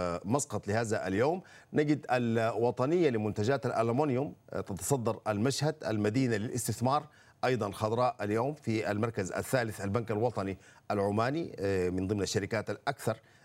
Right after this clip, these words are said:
ربحية، المطاحن العمانية أيضًا والسوادي للطاقة، هذه هي الشركات الأكثر ربحية في سوق مسقط في جلسة اليوم، جلسة نهاية الأسبوع. قائمة الخاسرين أيضًا في سوق مسقط فيها الخليجية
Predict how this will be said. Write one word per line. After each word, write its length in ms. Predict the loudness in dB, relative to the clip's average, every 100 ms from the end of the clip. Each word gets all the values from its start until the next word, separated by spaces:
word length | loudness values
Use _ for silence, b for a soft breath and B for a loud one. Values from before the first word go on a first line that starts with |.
| -6
ربحية، 640 | -2 -2 0 0 0 -2 -4
المطاحن 600 | -2 0 0 0 -2 -4 -2
العمانية 580 | 0 0 0 0 0
أيضًا 280 | 0 0 -4 -6 B B
والسوادي 640 | -2 0 0 2 2 0
للطاقة، 540 | -2 -2 -2 -2 -4 -6 B B
هذه 260 | -4 -2 0
هي 60 |
الشركات 500 | 0 0 -2 -2 -4
الأكثر 480 | -6 -6 -6 -2 -4 -6 b b -4
ربحية 560 | 0 0 -2 0 0
في 120 | 0 -2
سوق 260 | -2 -2
مسقط 440 | -4 -4 -6 -4 -2
في 280 | 0 0
جلسة 280 | 0 0 0 0
اليوم، 300 | 0 0 0
جلسة 260 | -2 -4 -4
نهاية 320 | -2 0 -2 -4 b b -6
الأسبوع. 420 | -4 -2 -4 -6 -12 _ _ b b b 2
قائمة 340 | 4 4 2 2
الخاسرين 1120 | 2 4 2 2 2 0 0 0 2 2 2
أيضًا 260 | 2 0 -2
في 140 | -2
سوق 240 | 0 0 0
مسقط 340 | -2 -2 -2
فيها 320 | 0 0 0
الخليجية 680 | 0 0 0 2 2 2 0